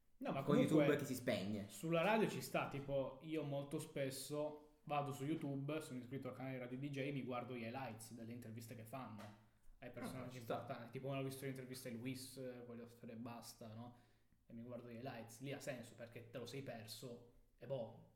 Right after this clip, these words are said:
Speaker 1: te lo riguardi, non tutto, l'intervista di quaranta minuti, ma ti fanno vedere gli highlights. Lì ci sta. Scappatella svelata in T V. Telecamera riprende il bacio con l'amante.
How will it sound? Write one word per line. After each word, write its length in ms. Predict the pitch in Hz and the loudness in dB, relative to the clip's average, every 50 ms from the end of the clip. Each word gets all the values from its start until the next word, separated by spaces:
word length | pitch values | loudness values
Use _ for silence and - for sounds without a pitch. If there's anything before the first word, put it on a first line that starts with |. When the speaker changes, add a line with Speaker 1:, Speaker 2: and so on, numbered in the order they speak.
| - - - | -20 -18 -6
Speaker 1:
te 100 | - 151 | -4 -2
lo 80 | 143 143 | -2 -2
riguardi, 560 | 143 135 151 156 147 139 131 127 120 127 131 | 0 2 4 4 4 4 2 0 -4 -4 2
non 240 | 143 185 185 165 - | 4 6 6 6 6
tutto, 640 | 185 180 151 - - - 160 156 151 160 165 156 | 6 4 4 2 2 2 4 4 4 4 2 0
l'intervista 500 | 156 151 139 139 139 135 147 - - - | -2 -4 -2 0 0 0 0 -4 -4 -4
di 60 | 135 131 | -2 0
quaranta 320 | 143 143 147 143 139 156 | 0 0 0 0 0 -2
minuti, 280 | 165 156 151 - - 135 | -2 0 -2 -2 -4 -4
ma 80 | 123 113 | -6 -6
ti 80 | 110 | -6
fanno 160 | - 113 113 | -6 -8 -8
vedere 200 | 120 120 117 110 110 | -8 -8 -8 -6 -6
gli 40 | 107 | -4
highlights. 420 | 107 135 127 107 104 - - - - - _ - _ _ _ _ _ _ - - - - - _ _ - - _ _ _ _ | -4 -4 -6 -6 -10 -12 -14 -18 -20 -20 _ -20 _ _ _ _ _ _ -20 -20 -20 -20 -20 _ _ -20 -20 _ _ _ _
Lì 120 | - 131 | -6 -6
ci 100 | 131 - - | -6 -6 -8
sta. 140 | - - | -6 0
Scappatella 640 | - 185 185 185 180 196 180 - 226 233 226 220 208 175 | 4 4 4 4 4 0 2 4 4 6 6 8 8 6
svelata 560 | 143 135 135 147 156 170 185 196 185 - 170 | 6 6 4 4 4 6 6 4 4 4 2
in 140 | 143 143 135 | 2 2 2
T 140 | - 156 147 | 2 2 2
V. 200 | 127 120 110 - - - - - | 2 0 -4 -4 -6 -12 -12 -6
Telecamera 520 | - 147 156 165 165 - 220 202 185 160 156 | -4 0 0 0 4 4 4 6 6 6 6
riprende 460 | 160 160 196 196 190 185 175 156 156 | 4 4 4 4 6 6 6 6 6
il 80 | 156 | 4
bacio 380 | 156 156 165 170 160 160 - 151 | 2 4 4 4 4 4 2 0
con 120 | 131 131 127 | 2 2 0
l'amante. 600 | 120 113 110 107 90 92 95 - - - 107 | 2 0 -2 -2 -4 -8 -12 -12 -14 -14 -16